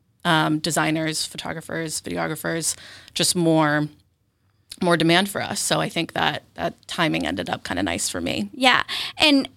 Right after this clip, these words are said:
Speaker 2: as much as you have worked with a lot of, um,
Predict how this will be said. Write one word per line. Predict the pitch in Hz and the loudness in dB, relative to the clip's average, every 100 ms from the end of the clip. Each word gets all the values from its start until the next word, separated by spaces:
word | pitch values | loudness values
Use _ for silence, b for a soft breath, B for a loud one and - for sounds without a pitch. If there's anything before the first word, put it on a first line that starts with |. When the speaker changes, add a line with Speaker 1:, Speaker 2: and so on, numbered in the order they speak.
| - _ _ | -20 _ _
Speaker 2:
as | 285 247 | 2 4
much | 269 302 320 | 6 4 4
as | 320 262 247 | 2 2 2
you | 247 | 2
have | - 233 226 | 4 2 2
worked | 247 247 - | 0 0 2
with | 269 254 | 4 4
a | |
lot | 254 247 240 | 4 6 6
of, | 240 247 247 240 - | 6 6 4 -2 0
um, | 254 240 233 226 | 4 4 4 0